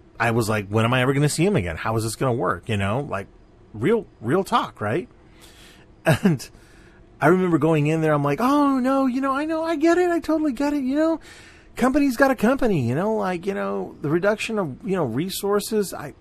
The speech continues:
I totally get it, you know, I mean, Hallmark's, Hallmark is a very good company, and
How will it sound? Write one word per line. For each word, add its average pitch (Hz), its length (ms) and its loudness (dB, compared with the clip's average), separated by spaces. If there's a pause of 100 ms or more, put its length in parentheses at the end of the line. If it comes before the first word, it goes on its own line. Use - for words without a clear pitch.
I - 100 -16
totally 180 360 -6
get 202 220 2
it, 113 120 -2
you 104 120 -2
know, 147 220 2
I 156 40 0
mean, 123 220 -2 (340)
Hallmark's, 208 580 -6
Hallmark 208 480 -4
is 123 80 -4
a 113 60 -2
very 123 320 0
good 113 160 -2
company, 101 400 -4
and 95 180 -4